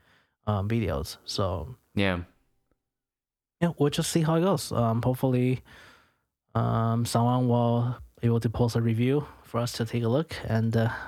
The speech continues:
Speaker 1: we just have to maybe jump through some hoops and try to get it.
Speaker 2: Yeah, we'll see.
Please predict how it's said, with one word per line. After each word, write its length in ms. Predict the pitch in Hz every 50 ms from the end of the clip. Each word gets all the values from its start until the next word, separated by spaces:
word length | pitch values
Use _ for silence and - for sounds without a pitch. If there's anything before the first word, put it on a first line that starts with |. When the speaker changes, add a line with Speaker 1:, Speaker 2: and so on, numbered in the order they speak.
| - -
Speaker 1:
we 320 | - - 110 98 98 107 101
just 200 | - - 110 - -
have 160 | 110 107 -
to 200 | - 117 113 110
maybe 260 | 110 113 117 110 117
jump 260 | 107 - 117 110 110 -
through 300 | - - - 113 113 113
some 200 | - 113 110 110
hoops 300 | - - 120 110 - -
and 120 | 107 98
try 120 | - 117 110
to 80 | 110
get 140 | 110 120 135
it. 120 | 135 120 - - - - - _ _ _ _ _ _ _ _ _ _ _ _ _ -
Speaker 2:
Yeah, 300 | 101 101 101 98 95 95 - - _
we'll 100 | - 101
see. 360 | 95 - - 127 117 110 -